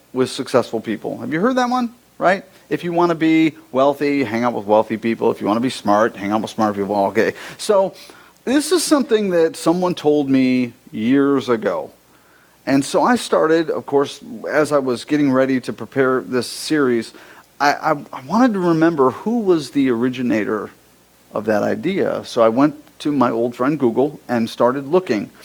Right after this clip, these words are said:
And here's what you will find, and don't do it now, but you can try it later, okay? Just start typing and asking Google to show you who, who came up with this idea. And that a quote or something similar will be attributed to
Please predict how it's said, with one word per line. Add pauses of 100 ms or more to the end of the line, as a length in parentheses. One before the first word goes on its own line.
(280)
And
here's
what
you
will
find,
and
don't
do
it
now,
but
you
can
try
it
later, (160)
okay? (400)
Just
start (640)
typing
and
asking
Google
to
show
you
who,
who
came
up
with
this (120)
idea. (560)
And
that (340)
a
quote
or
something
similar
will
be
attributed
to